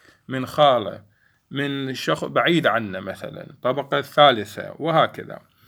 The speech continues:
هذا مفصل بالفق-، بكتاب ال-، نعم، الإرث. هسه هنا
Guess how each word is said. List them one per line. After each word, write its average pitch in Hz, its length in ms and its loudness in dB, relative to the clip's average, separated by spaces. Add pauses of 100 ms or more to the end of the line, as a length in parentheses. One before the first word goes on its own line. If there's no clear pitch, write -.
(200)
هذا 202 180 2
مفصل 165 460 -2
بالفق-، 135 400 -8
بكتاب 135 840 -2
ال-، 127 280 -4 (960)
نعم، 110 420 -4
الإرث. 123 500 -4 (640)
هسه 190 540 4
هنا 165 220 -2